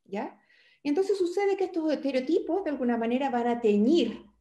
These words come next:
los autoconceptos matemáticos de los niños, especialmente el de las niñas, ¿no es cierto? Y esto va a afectar su aprendizaje y se crea un círculo vicioso. Entonces, están los estereotipos de género,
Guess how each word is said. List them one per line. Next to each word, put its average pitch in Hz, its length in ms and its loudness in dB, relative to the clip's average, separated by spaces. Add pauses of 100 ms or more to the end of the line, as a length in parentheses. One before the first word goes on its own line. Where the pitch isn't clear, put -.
los 226 160 -2
autoconceptos 214 760 -2
matemáticos 214 640 -4
de 202 80 -4
los 190 140 -4
niños, 196 500 -4
especialmente 196 540 -4
el 185 100 -4
de 190 80 0
las 180 140 -6
niñas, 262 560 -2 (260)
¿no 220 60 -12
es 214 60 -8
cierto? 254 240 -2
Y 254 80 -2
esto 262 240 -4
va 254 80 -2
a 247 40 -4
afectar - 640 -6 (180)
su - 160 -6
aprendizaje 214 640 -4 (300)
y 247 100 -6
se 202 160 -6
crea 220 500 -4 (160)
un 202 100 -2
círculo 190 400 -6
vicioso. - 440 -14 (2250)
Entonces, 311 540 2
están 240 220 0
los 233 100 4
estereotipos 226 540 -2
de 311 80 -2
género, 294 680 -2